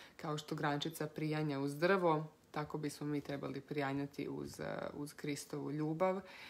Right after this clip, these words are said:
I, dakle, evo, sve manje i manje tame imamo i to je nekakva ideja dočekivanja, dakle, Božića, došašća.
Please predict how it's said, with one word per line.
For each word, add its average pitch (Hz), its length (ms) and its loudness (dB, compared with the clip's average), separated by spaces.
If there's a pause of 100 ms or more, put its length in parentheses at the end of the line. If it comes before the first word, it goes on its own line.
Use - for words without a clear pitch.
(240)
I, 160 460 2 (120)
dakle, 175 320 4
evo, 160 100 6
sve 170 180 0
manje 160 240 4
i 147 40 4
manje 147 260 2
tame 147 480 2
imamo 143 420 0
i 135 100 -4
to - 140 -6
je 147 60 0
nekakva 139 360 -4
ideja 143 260 0
dočekivanja, 143 1080 -2
dakle, - 340 -6
Božića, - 440 -4
došašća. - 680 -2